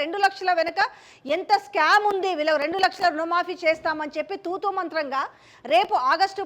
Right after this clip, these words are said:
పదిహేనో లోపు గనక స్టార్ట్ చేసి మళ్ళీ విడతల వారీగా అంటున్నారు. ఆ రోజు ఏమన్నారు? శతభిషలు లేకుండా ఇప్పుడు కూడా రుణమాఫీ చేస్తామని చెప్తున్నారు, అనుకుంటూనే లెక్కలు. అంతేకాకుండా ఏదైతే ఇప్పుడు, ఆ, మోడీ పైసలు అంటే బాగా అర్థమవుతుంది ఇది.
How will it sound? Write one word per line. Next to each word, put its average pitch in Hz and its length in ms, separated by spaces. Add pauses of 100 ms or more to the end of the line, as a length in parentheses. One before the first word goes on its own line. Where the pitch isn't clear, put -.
పదిహేనో 330 360 (100)
లోపు 294 240
గనక 302 200 (600)
స్టార్ట్ 320 500
చేసి 285 360 (760)
మళ్ళీ 427 220
విడతల 427 400
వారీగా 302 340
అంటున్నారు. 254 300
ఆ 233 140
రోజు 381 240
ఏమన్నారు? 349 360
శతభిషలు 392 680
లేకుండా 349 280
ఇప్పుడు 339 240
కూడా 320 220 (380)
రుణమాఫీ 349 520
చేస్తామని 311 460
చెప్తున్నారు, 339 340
అనుకుంటూనే 403 580
లెక్కలు. 320 440 (480)
అంతేకాకుండా 381 680
ఏదైతే 349 460 (100)
ఇప్పుడు, 294 320 (520)
ఆ, 220 100
మోడీ 330 340
పైసలు 381 340
అంటే 330 160
బాగా 294 320
అర్థమవుతుంది 302 560
ఇది. 202 140